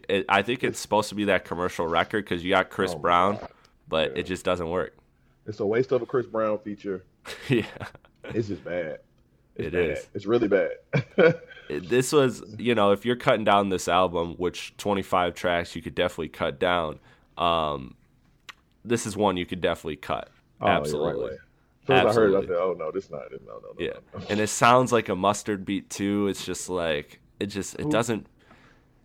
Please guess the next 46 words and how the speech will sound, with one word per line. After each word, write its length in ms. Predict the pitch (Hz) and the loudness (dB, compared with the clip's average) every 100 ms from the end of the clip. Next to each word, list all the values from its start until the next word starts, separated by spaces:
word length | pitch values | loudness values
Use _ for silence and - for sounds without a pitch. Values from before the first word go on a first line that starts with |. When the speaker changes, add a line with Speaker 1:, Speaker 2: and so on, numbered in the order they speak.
| _ _ - | _ _ -4
Speaker 1:
it, 280 | - 135 - | 2 2 2
you 120 | 135 | 2
know, 180 | 135 147 | 6 8
and 180 | 143 127 | 6 4
it 120 | 123 | 2
comes 340 | 123 170 175 127 | 4 2 2 0
right 240 | 120 127 | 2 4
after 320 | 117 127 - | 4 2 0
Stainless, 840 | 90 - 101 113 117 117 117 120 | -4 0 0 2 0 0 0 0
which 200 | 98 92 | -4 -4
is 80 | 92 | -4
such 240 | - 117 117 | -2 -2 -2
a 60 | |
good, 360 | 90 104 101 101 | -2 2 4 4
like, 260 | 95 87 - | 2 0 -2
has 240 | 104 101 | -2 -2
such 220 | - 107 101 | -2 -4 -2
an 80 | - | 0
old 280 | 95 98 98 | 0 0 -2
school 400 | - 117 131 113 | -2 2 4 6
Speaker 2:
Oh, 0 | |
Speaker 1:
West 280 | 95 107 | 6 4
Speaker 2:
man. 0 | |
Speaker 1:
Coast 320 | 95 98 95 - | 4 2 -2 -6
feel. 500 | - 101 107 104 101 | -2 2 4 2 -4
Speaker 2:
Yeah, 400 | - 104 113 82 | -6 0 0 0
Speaker 1:
So 220 | 85 117 101 | 0 2 4
it 100 | 98 | 4
Speaker 2:
Stainless 80 | |
is 100 | 104 | 2
Speaker 1:
just 0 | |
Speaker 2:
such 200 | 104 117 | 2 2
a 60 | 117 | 2
good 120 | 110 | 2
record. 380 | 107 117 95 80 _ | 4 4 0 -6 _
Yeah. 260 | - 95 82 | -2 -2 -2
Speaker 1:
Yeah, 440 | 73 139 139 120 85 - | -6 -6 -2 0 0 0
it's 220 | 104 - | -4 -2
just 200 | 117 - | -4 0
like, 240 | 110 101 | 0 0
it's 160 | - 104 | -4 -6
just 160 | 113 - | -4 -4
like, 140 | 101 | -4
man, 240 | 110 107 | -4 -2
like, 220 | 107 101 98 | 0 -2 -4
why, 320 | 98 110 | 0 0